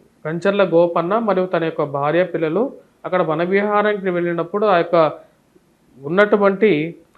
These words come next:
ఆ, శ్రీరా-, సీతారామచంద్రుని మూర్తిని చూసి అక్కడ, ఎందుకంటే ప్రజలు కోరుకునేదే, ఈ రోజుల్లో ప్రజలు కోరుకునేదే పాలకులు చేయాలి. ఆ విషయాన్ని కంచర్ల గోపన్న నిర్మోహమాటంగా, ప్రజలు ఇక్కడ దేవాలయ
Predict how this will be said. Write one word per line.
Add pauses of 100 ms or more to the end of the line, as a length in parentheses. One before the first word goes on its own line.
(200)
ఆ,
శ్రీరా-,
సీతారామచంద్రుని
మూర్తిని
చూసి (420)
అక్కడ, (600)
ఎందుకంటే
ప్రజలు
కోరుకునేదే,
ఈ
రోజుల్లో (360)
ప్రజలు
కోరుకునేదే
పాలకులు
చేయాలి. (460)
ఆ
విషయాన్ని
కంచర్ల
గోపన్న
నిర్మోహమాటంగా, (420)
ప్రజలు (220)
ఇక్కడ
దేవాలయ